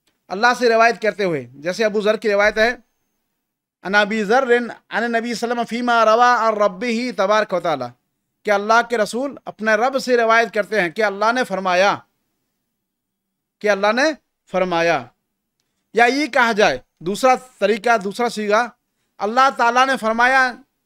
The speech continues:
जैसा कि उसके रसूल ने रिवायत किया है, जैसा कि उसके रसूल ने कहा है। यानी पहले अल्लाह का नाम लें या रसूल का नाम लें और बाद में कहें कि अल्लाह के रसूल ने रिवायत किया है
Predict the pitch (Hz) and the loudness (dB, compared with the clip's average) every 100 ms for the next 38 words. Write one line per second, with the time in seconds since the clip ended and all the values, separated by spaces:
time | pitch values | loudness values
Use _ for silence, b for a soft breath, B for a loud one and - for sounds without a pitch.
0 | 151 196 208 240 240 247 269 226 - 247 | 0 0 2 0 0 2 0 0 0 -2
1 | 196 233 240 269 240 214 214 170 180 170 | -2 -4 -4 0 2 2 2 -2 -2 0
2 | 160 - _ _ _ _ _ _ _ 180 | -2 -6 _ _ _ _ _ _ _ -4
3 | 185 226 226 226 247 202 214 208 160 127 | 0 0 0 -2 0 -2 -2 -2 -4 -6
4 | 117 127 _ _ _ 165 202 220 226 220 | -14 -20 _ _ _ -8 -2 2 2 2
5 | 233 240 254 247 247 262 269 _ _ _ | 0 0 0 0 0 -2 -4 _ _ _
6 | _ 202 247 233 233 254 254 233 226 233 | _ 0 2 2 0 -4 -2 0 0 2
7 | 254 220 190 208 214 214 214 202 202 196 | 0 0 0 -2 -4 -6 -4 -2 -2 -4
8 | 185 208 247 160 160 147 160 151 156 | -8 -6 -4 -2 -2 -2 -2 -2 -4